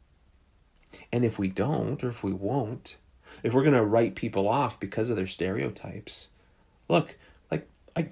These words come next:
I get it. That's, that's fine. Everybody does that. Like, if that's how we wanna relate to our neighbors, is in light of s-, the stereotypes that they represent, if that's what we wanna do, nobody's gonna judge you for that, because that's what everybody does.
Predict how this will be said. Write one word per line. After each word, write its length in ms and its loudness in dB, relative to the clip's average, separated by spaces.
I 80 -4
get 300 0
it. 120 -2
That's, 220 -4
that's 180 -2
fine. 420 2
Everybody 380 4
does 360 -2
that. 500 -12
Like, 200 4
if 100 4
that's 200 12
how 120 6
we 100 6
wanna 280 6
relate 440 4
to 140 0
our 100 4
neighbors, 580 -2
is 120 -2
in 140 0
light 180 2
of 80 0
s-, 120 -6
the 160 -6
stereotypes 680 4
that 120 0
they 120 4
represent, 440 2
if 60 -2
that's 180 6
what 120 6
we 80 6
wanna 200 4
do, 540 4
nobody's 240 8
gonna 140 4
judge 380 0
you 120 -2
for 180 -6
that, 200 -2
because 200 0
that's 200 2
what 100 4
everybody 360 2
does. 460 -12